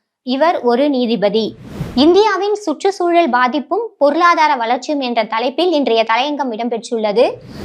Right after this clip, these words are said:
ஹிந்தி திணிப்பு ஒரு பண்பாட்டு படையெடுப்பு. அன்றும் இன்றும் என்றும் ஹிந்திக்கு இங்கே இடம் இல்லை.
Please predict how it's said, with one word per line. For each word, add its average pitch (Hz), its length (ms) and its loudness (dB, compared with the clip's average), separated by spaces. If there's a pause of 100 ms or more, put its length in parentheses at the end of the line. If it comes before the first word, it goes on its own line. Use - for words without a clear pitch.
(160)
ஹிந்தி 415 380 4
திணிப்பு 370 420 0 (140)
ஒரு 262 220 4
பண்பாட்டு 359 540 2
படையெடுப்பு. 269 680 -2 (460)
அன்றும் 349 460 0 (120)
இன்றும் 339 420 -2 (160)
என்றும் 320 400 -2 (340)
ஹிந்திக்கு 392 580 0
இங்கே 302 320 2
இடம் 269 260 0
இல்லை. 240 300 0